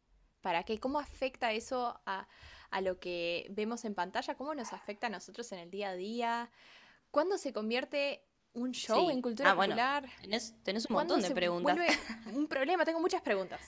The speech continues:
Speaker 2: Realmente,
Speaker 1: Tengo muchas
Speaker 2: lo
Speaker 1: preguntas.
Speaker 2: pensaste un montón.
Speaker 1: Quiero respuestas.
Speaker 2: <laughs> Bueno,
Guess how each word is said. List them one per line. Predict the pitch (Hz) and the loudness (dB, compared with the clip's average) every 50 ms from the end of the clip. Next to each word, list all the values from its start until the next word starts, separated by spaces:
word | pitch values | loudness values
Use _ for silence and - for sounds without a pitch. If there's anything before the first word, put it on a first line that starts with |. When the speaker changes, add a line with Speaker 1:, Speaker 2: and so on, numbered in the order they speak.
| - | -12
Speaker 2:
Realmente, | 233 - - 240 233 220 277 294 | -2 2 2 2 4 2 2 0
Speaker 1:
Tengo | - 190 196 196 | 0 2 0 0
muchas | 202 | 0
Speaker 2:
lo | 202 196 175 | 0 -4 -4
Speaker 1:
preguntas. | 156 202 190 185 | 2 2 2 4
Speaker 2:
pensaste | - 196 208 233 240 240 - 233 | 4 0 4 4 2 4 4 2
un | 220 | 2
montón. | 208 202 208 226 - 247 214 - 202 - - - - | 2 -2 0 0 0 -2 -2 -2 -6 -8 -6 -2 4
Speaker 1:
Quiero | 240 233 233 240 | 6 6 6 8
respuestas. | 226 226 220 - 208 185 - - 180 - - | 6 4 2 2 -2 -2 0 -4 -6 2 2
Speaker 2:
<laughs> | 277 262 - - 233 - - 294 320 277 269 - - _ _ _ _ - | 2 2 2 -6 -8 -4 -2 -2 -2 -2 -2 -6 -12 _ _ _ _ 0
Bueno, | 214 208 196 175 165 - | 4 4 4 4 0 -6